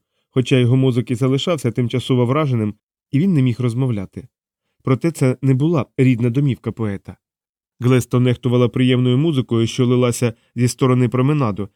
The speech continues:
де йшов концерт. Нехтувала потоками приміських М Т-шок, які летіли над її головою, ніби зграя перелітного птаства. Нехтувала приємним повітрям та ніжним світлом.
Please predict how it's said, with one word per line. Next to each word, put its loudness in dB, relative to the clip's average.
де 2
йшов -2
концерт. -6
Нехтувала 0
потоками -2
приміських -4
М -2
Т-шок, -8
які -2
летіли 2
над -2
її 2
головою, 2
ніби 0
зграя 0
перелітного 2
птаства. -6
Нехтувала 0
приємним 0
повітрям -2
та -4
ніжним -2
світлом. -10